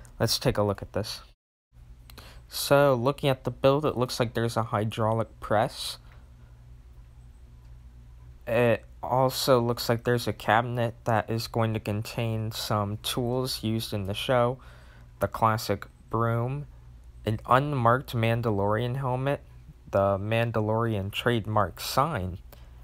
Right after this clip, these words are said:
above the forge, which has become so iconic, what looks to be an anvil or a blade sharpening tool,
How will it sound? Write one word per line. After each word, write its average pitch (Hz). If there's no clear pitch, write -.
above 107
the 101
forge, 127
which 107
has 104
become 101
so 107
iconic, 117
what 123
looks -
to 190
be 185
an 131
anvil 151
or 117
a 113
blade 117
sharpening 131
tool, 160